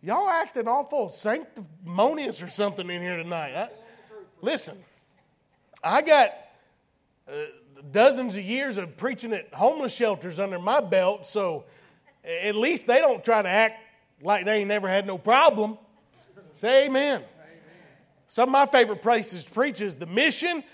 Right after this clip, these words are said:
Speaker 1: and the jail, because typically they ain't putting on airs. They're like, "Boy, you right, preacher."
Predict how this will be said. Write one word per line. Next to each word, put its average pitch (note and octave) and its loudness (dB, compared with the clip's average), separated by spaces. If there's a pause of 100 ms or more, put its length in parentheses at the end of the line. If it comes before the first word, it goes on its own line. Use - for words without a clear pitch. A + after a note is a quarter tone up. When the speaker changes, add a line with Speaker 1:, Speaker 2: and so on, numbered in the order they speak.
(160)
Speaker 1:
and A#3 2
the G3 -6
jail, A3 6 (1080)
because A3 6 (880)
typically B3 0
they A#3 4
ain't C#4 -2
putting A#3+ 4
on A#3+ 6
airs. B3 6
They're A3 0
like, G3+ 0
"Boy, C#4 10
you G#4+ 6
right, A#4 10
preacher." F#4+ 2